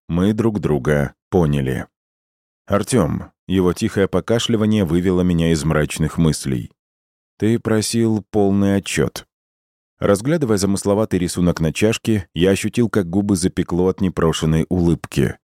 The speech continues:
Сердце встало поперек горла, когда Анатолий двинул ко мне через стол пухлую папку. «Тут за последний год». Он опустил взгляд. «Или ты хотел...»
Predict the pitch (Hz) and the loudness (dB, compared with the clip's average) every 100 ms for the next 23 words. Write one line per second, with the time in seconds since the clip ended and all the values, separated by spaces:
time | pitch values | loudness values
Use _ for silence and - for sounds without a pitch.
0 | _ - 101 104 104 104 - 101 95 90 | _ -4 0 0 0 -4 -2 0 2 0
1 | 87 92 87 92 87 104 101 73 69 - | -2 0 0 0 0 0 2 0 -2 0
2 | 85 82 82 90 85 76 - 98 101 95 | 0 2 0 2 0 0 0 0 0 -2
3 | 73 82 85 80 90 85 82 - 78 76 | 0 0 0 0 0 0 0 -2 -2 -2
4 | - 90 92 - 85 76 76 78 76 - | 0 2 2 0 -2 -2 -2 -2 -2 -2
5 | 73 - - 60 - _ _ _ _ _ | -2 -2 -4 -4 -4 _ _ _ _ _
6 | _ 117 135 131 - 95 104 107 101 104 | _ -2 -2 -4 -6 -2 0 0 0 0
7 | 101 95 87 73 - - - _ _ - | 0 0 0 -4 -6 -14 -20 _ _ -4
8 | 92 90 82 80 - 80 67 65 78 69 | -2 0 -2 -4 0 2 0 -2 0 0
9 | 65 - _ _ _ - 95 107 110 117 | -2 -12 _ _ _ -4 0 0 0 -4
10 | - 110 - 117 117 110 | -2 -2 0 0 0 0